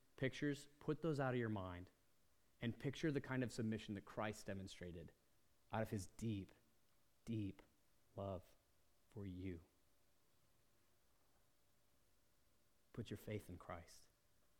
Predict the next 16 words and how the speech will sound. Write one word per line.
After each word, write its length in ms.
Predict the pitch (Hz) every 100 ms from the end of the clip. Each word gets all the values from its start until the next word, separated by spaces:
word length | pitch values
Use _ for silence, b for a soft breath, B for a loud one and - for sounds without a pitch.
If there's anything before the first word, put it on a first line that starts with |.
| -
Believe. 380 | 107 101 92 87 - - _ - - - - - - - - - - - _ - _ - - - - - - - - - _ - - - -
We 120 | 127 135
have 200 | 156 -
to 80 |
begin 300 | 165 151 165
there, 140 | 147 117
because 180 | 127 139
otherwise, 520 | 151 160 143 139 127
when 100 | 123
we 120 | 131
just 220 | 123 143
strive 440 | - 139 131 135 -
to 100 | 123
follow 440 | - 135 139 143
his 220 | 131 131
lead 500 | 123 120 131 147 151